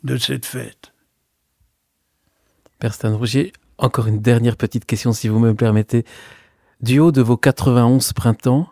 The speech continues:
Speaker 2: y a-t-il une fête de l'Ascension dont vous vous souvenez plus particulièrement ?
Speaker 1: Je me souviens surtout, moi, de Noël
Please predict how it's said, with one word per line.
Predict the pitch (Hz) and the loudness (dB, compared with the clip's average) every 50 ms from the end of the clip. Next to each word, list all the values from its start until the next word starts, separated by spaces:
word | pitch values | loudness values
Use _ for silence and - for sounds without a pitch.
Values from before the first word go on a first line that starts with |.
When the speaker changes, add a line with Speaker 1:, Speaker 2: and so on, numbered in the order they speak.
| _ _ _ _ _ _ _ _ _ _ _ _ _ _ _ _ _ _ _ _ - - | _ _ _ _ _ _ _ _ _ _ _ _ _ _ _ _ _ _ _ _ -4 -2
Speaker 2:
y | 147 131 | 2 2
a-t-il | 156 - - 151 - - | 2 2 2 -4 -2 2
une | 185 185 185 165 | 2 2 2 2
fête | - - 175 160 135 | 2 0 0 0 2
de | 123 135 | 2 2
l'Ascension | 127 143 139 - - 143 135 - - - 139 135 135 | 4 4 2 0 -2 -2 -2 -2 -2 0 0 2 2
dont | 123 127 | 2 0
vous | 117 120 | -2 -2
vous | 117 123 127 123 | -4 -4 -2 -4
souvenez | - - 135 127 120 127 131 123 | -2 -2 -2 0 2 2 2 2
plus | - - 139 131 | 2 0 -2 -2
particulièrement ? | - 127 - - - 131 120 - 120 113 117 117 110 110 110 113 123 - _ _ - _ _ _ _ _ _ _ _ _ _ _ _ _ _ _ _ _ _ _ _ _ _ _ _ _ _ _ _ _ _ _ _ _ _ _ _ _ | -2 -2 -6 -6 -14 -18 -10 -8 -2 0 0 0 0 0 -2 -4 -4 -6 _ _ -20 _ _ _ _ _ _ _ _ _ _ _ _ _ _ _ _ _ _ _ _ _ _ _ _ _ _ _ _ _ _ _ _ _ _ _ _ _
Speaker 1:
Je | - - 151 | -8 -4 -2
me | 160 170 180 180 | 0 0 0 0
souviens | - - - 185 190 165 156 165 165 170 175 175 165 160 151 147 147 - _ - 139 | -2 -4 -4 -2 -2 0 0 0 2 2 2 4 4 4 2 0 -2 -8 _ -16 -12
surtout, | - - - - 185 175 - - - - - 190 190 175 160 147 | -10 -8 -6 -2 -2 -2 -4 -4 -12 -6 -4 -2 0 2 2 4
moi, | 147 139 135 131 131 | 4 4 4 2 0
de | 123 117 131 127 127 123 123 | 0 0 0 0 2 2 2
Noël | 123 131 131 135 131 135 139 151 170 165 143 131 123 117 107 101 104 101 | 0 0 2 2 2 2 4 4 4 4 4 2 2 0 -2 -4 -6 -10